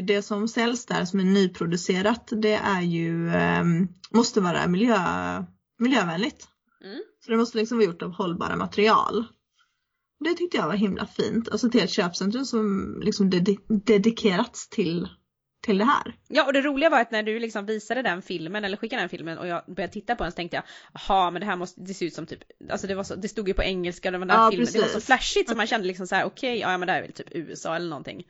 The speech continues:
Speaker 1: Mm.
Speaker 2: Och bara: "Jaha, Eskilstuna!
Speaker 1: Ja, men precis.
Speaker 2: Okej."
Speaker 1: De tog ju bland annat in möbler och, eh, liksom restaurerade upp dem och gjorde dem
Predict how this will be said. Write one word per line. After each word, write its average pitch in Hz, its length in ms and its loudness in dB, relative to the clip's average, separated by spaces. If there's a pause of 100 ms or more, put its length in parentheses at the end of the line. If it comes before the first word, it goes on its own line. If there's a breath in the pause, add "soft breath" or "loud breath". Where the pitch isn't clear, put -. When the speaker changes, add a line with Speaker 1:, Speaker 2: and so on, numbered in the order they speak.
(120 soft breath)
Speaker 1:
Mm. 233 100 4
Speaker 2:
Och 226 60 6
bara: 143 260 4 (340 soft breath)
"Jaha, 554 420 10 (120)
Eskilstuna! - 800 0 (140)
Speaker 1:
Ja, 247 180 4
men 311 140 4
precis. 381 360 4 (140)
Speaker 2:
Okej." - 140 4
Speaker 1:
De 170 140 4
tog 247 100 4
ju 247 80 0
bland 247 240 2
annat 254 280 0
in 196 220 -2
möbler 220 560 2
och, - 260 -6
eh, 185 540 -4
liksom 202 300 0
restaurerade 196 520 4
upp - 320 -4
dem 156 220 -2
och 196 60 0
gjorde 196 180 0
dem 202 480 -2